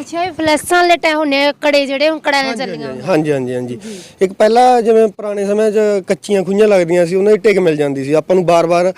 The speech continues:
Speaker 2: ਨਵੀਂ ਜਗ੍ਹਾ 'ਤੇ ਪਟਾਉਣੇ ਪੈਂਦੇ ਸੀ।
Speaker 1: ਹੂੰ।
Speaker 2: ਇਹਦੇ 'ਚ ਆਪਾਂ ਨੂੰ ਬਾਰ-ਬਾਰ ਨਵੀਂ ਜਗ੍ਹਾ ਪਟਾਉਣ ਦੀ ਜ਼ਰੂਰਤ ਨਹੀਂ। ਜੇ ਆਪਣਾ ਦਸ ਸਾਲਾਂ ਬਾਅਦ ਇਹ ਭਰਦਾ ਵੀ ਹੈ, ਇਸੇ ਨੂੰ ਆਪਾਂ ਦੂਸਰੀ ਵਾਰ ਖਾਲੀ ਕਰਾ ਕੇ, ਅ, ਦੂਸਰੀ ਵਾਰ ਫੇਰ ਉਹਨਾਂ ਟਾਈਮ ਯੂਜ਼ ਕਰ ਸਕਦੇ ਹਾਂ।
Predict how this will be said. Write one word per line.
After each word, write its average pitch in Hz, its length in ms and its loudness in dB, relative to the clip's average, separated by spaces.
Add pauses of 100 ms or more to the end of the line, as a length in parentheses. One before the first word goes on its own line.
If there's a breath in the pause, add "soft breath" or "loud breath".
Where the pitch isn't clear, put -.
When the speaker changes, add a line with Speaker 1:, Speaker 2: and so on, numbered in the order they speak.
(320 loud breath)
Speaker 2:
ਨਵੀਂ 202 240 2
ਜਗ੍ਹਾ 196 200 4
'ਤੇ 220 100 2
ਪਟਾਉਣੇ 190 380 0
ਪੈਂਦੇ 139 320 -2
ਸੀ। 127 140 -8
Speaker 1:
ਹੂੰ। 240 80 -16 (320 loud breath)
Speaker 2:
ਇਹਦੇ 202 220 4
'ਚ 208 80 0
ਆਪਾਂ 233 240 4
ਨੂੰ 233 120 2
ਬਾਰ-ਬਾਰ 214 400 2
ਨਵੀਂ 202 320 -2
ਜਗ੍ਹਾ 214 220 4
ਪਟਾਉਣ 202 320 0
ਦੀ 175 100 -2
ਜ਼ਰੂਰਤ 196 320 -2
ਨਹੀਂ। 190 180 2
ਜੇ 202 120 4
ਆਪਣਾ 202 280 2
ਦਸ 180 220 0
ਸਾਲਾਂ 196 280 2
ਬਾਅਦ 196 140 4
ਇਹ 208 60 2
ਭਰਦਾ 160 340 2
ਵੀ 190 200 0
ਹੈ, 170 100 0 (360 loud breath)
ਇਸੇ 226 240 2
ਨੂੰ 254 100 2
ਆਪਾਂ 240 280 2
ਦੂਸਰੀ 190 320 -6
ਵਾਰ 214 160 2
ਖਾਲੀ 196 280 -2
ਕਰਾ 190 280 0
ਕੇ, 202 260 -4 (400 loud breath)
ਅ, 180 280 4
ਦੂਸਰੀ 180 300 -2
ਵਾਰ 202 140 4
ਫੇਰ 190 220 -2
ਉਹਨਾਂ 196 220 2
ਟਾਈਮ 180 220 0
ਯੂਜ਼ 165 200 -8
ਕਰ 143 160 -4
ਸਕਦੇ 120 340 -8
ਹਾਂ। 110 60 -12